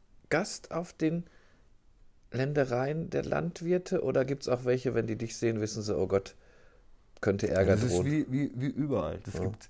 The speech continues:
Speaker 2: es gibt Landwirte und Landwirte. <laughs> Also ich behaupte jetzt mal, mit denen, wo ich zu tun hatte, kann ich jederzeit auf den Hof laufen und, äh, da sucht man auch teilweise den Kontakt und, äh, ich rede auch mit ihnen und die Landwirtschaft ist nicht so, wie das immer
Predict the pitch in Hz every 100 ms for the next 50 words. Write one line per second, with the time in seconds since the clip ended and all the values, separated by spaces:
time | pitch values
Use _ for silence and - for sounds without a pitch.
0 | - 92 - - 98 101 127 127 123 117
1 | 104 104 95 78 82 - - - - -
2 | - 160 190 - 151 - - - - -
3 | 143 175 - 139 131 143 127 - 135 127
4 | 113 113 131 143 110 113 - - - 135
5 | 127 113 110 107 110 113 120 117 107 101
6 | 95 98 123 113 110 127 127 117 90 101
7 | - - - - - 95 95 92 131 135
8 | 120 82 107 - 101 104 104 104 101 101
9 | 101 101 101 107 - 87 85 - - 87
10 | 82 85 82 - - - - 101 110 98
11 | 104 90 98 104 98 90 87 - - -
12 | - - 104 101 95 104 104 101 104 101
13 | - 101 - - - - - - - -
14 | - - 92 107 117 - 127 135 113 113
15 | 110 107 101 90